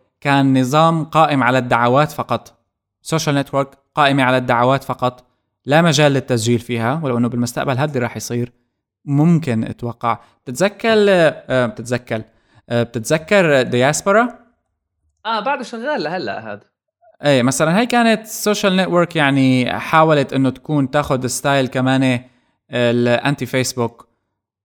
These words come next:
Speaker 1: آه، وما
Speaker 2: آه، هلأ،
Speaker 1: ما
Speaker 2: هلأ
Speaker 1: أخدت ال-
Speaker 2: هديك أنا ب-، آه، دياسبورا كانت مشكلة ال-، يعني، الأساسية فيه إنه حتى، يعني، لما بتجرب أنت تاخد تعمل أكاونت صعب شوي، عرفت؟ إنه ما بتعرف وين بدك تروح، لأنه ضايع شوي كونه ديسنترلايز ومش عارف. فبدك،
Speaker 1: إيه.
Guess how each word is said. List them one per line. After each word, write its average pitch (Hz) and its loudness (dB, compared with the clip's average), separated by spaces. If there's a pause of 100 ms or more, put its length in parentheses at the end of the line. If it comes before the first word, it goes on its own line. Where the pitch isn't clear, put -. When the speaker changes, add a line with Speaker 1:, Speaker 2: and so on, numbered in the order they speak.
(140)
Speaker 1:
آه، 123 0
وما 131 0
Speaker 2:
آه، 196 2
هلأ، 156 0 (600)
Speaker 1:
ما 147 -4
Speaker 2:
هلأ 160 -10
Speaker 1:
أخدت - -10
ال- 117 -12
Speaker 2:
هديك 185 -10
أنا 220 -10
ب-، 185 -12
آه، 151 -10
دياسبورا 208 -10
كانت 170 -10
مشكلة 160 -8
ال-، 104 -12
يعني، 123 -10
الأساسية 151 -6
فيه 160 -2
إنه 139 -8
حتى، 165 -10
يعني، 135 -8
لما 123 -4
بتجرب 147 -4
أنت 143 -4
تاخد 151 -6
تعمل 139 -4
أكاونت 151 -6
صعب 117 -6
شوي، 104 -8
عرفت؟ - -16
إنه 139 -12
ما 135 -10
بتعرف 147 -4
وين 139 -4
بدك 127 -6
تروح، 131 -8
لأنه 117 -8
ضايع 131 -2
شوي 120 -8
كونه 123 -8
ديسنترلايز 117 -8
ومش 110 -14
عارف. 110 -8 (400)
فبدك، 131 -10
Speaker 1:
إيه. 127 0